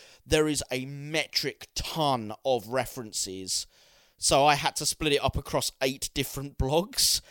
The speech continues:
f-, because there's just, it's, every episode is wall-to-wall references to different Sega series, and they're all different. Like, I've never seen anything so chock full of references.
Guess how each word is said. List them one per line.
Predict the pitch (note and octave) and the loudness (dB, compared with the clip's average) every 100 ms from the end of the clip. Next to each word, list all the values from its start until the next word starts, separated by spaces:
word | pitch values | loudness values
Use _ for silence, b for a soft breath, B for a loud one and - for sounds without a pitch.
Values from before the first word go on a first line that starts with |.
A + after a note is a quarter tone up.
| B B - | B B -14
f-, | - - - C3+ | -14 -14 -10 0
because | E3 - F3 D3+ | 0 4 4 6
there's | E3 C#3+ | 2 0
just, | - - F#3+ C#3+ - | -2 4 4 4 0
it's, | E3+ - - - - | -2 0 0 0 6
every | G3 E3 F3 | 4 6 4
episode | D#3+ E3 - C#3 A#2+ | 4 2 4 4 2
is | B2 A#2 - - | -2 -4 -6 -10
wall-to-wall | A2 B2 F3 G3 G3+ - F3+ C#3+ E3+ D3+ D3 | -14 2 4 4 0 -2 -2 2 4 4 2
references | C3 C3+ - B2+ - A2+ - | 2 0 -2 -8 -6 -6 -6
to | A2 | -4
different | D3 - B2+ | -4 -4 -2
Sega | C#3 A#2+ A2 | 0 0 -2
series, | - D3 C#3+ C#3+ C#3 C#3 - - b b b b | -2 0 0 0 0 0 -2 -4 b b b b
and | D3+ | 0
they're | E3+ | 2
all | A3 F#3 | 2 2
different. | G3+ - A2+ D#2+ _ _ - | 0 0 -6 -6 _ _ -4
Like, | C3 C3 - - _ _ _ G2+ - | -2 -2 -4 -20 _ _ _ -20 0
I've | E3 D3 | 2 2
never | E3+ F#3 F3+ | 4 6 6
seen | - F#3+ E3+ | 4 2 2
anything | D3 C3+ B2 C#3 | 0 -2 -4 -2
so | - - D3+ D3+ | 0 4 4 2
chock | - D#3 C3 | 2 0 0
full | C#3 | -4
of | C3 | -2
references. | C3 G#2+ A2+ | -4 -4 -6